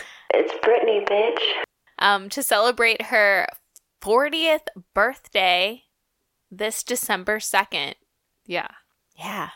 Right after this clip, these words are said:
Speaker 3: Our Lord and Savior.
Speaker 2: Amen. <laughs>
Speaker 3: Um, so yeah,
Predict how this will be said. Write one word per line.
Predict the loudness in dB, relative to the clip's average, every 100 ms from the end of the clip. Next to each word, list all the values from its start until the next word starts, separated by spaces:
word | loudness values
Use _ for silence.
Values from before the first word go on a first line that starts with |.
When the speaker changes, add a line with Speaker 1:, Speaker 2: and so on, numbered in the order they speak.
| _ _
Speaker 3:
Our | -10 -6
Lord | -6 -6
and | -10
Savior. | -10 -10 -8 -8 -8 -14 _ _ -10
Speaker 2:
Amen. | -8 -8 -12 _ _ _ -16 -16 -16
<laughs> | -16 -16 -18 -20 -20 -20 -20 _ _ _ -4
Speaker 3:
Um, | -2 -2 -6 -12 -20 _ _ _ _ _ -20 _ _ -20
so | -10 -10
yeah, | -8 -8